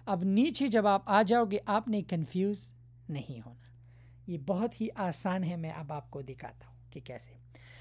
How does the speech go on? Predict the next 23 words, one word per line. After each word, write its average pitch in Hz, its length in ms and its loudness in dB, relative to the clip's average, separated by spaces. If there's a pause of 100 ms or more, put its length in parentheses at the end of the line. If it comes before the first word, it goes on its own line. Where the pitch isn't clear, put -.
(200)
तो 202 80 0
हमारे 196 400 2
पास 240 440 0 (1040)
जो 180 160 0
है, 202 320 2 (380)
सबसे 214 400 -2
पहले 160 440 -4 (640)
ये 185 400 2 (500)
टारगेट 220 380 4
जेंडर 208 440 2
जो 180 160 -2
है, 175 160 2
हमने 165 320 -2
चूज़ 139 340 -8
करना - 300 -14
है। - 180 -20 (640)
अगर 175 220 0
यूनिसेक्स 214 640 2
है, 220 100 0
तो 190 160 -4
सारा 190 300 -2
यूनिसेक्स 185 560 -4
करोगे 233 440 -8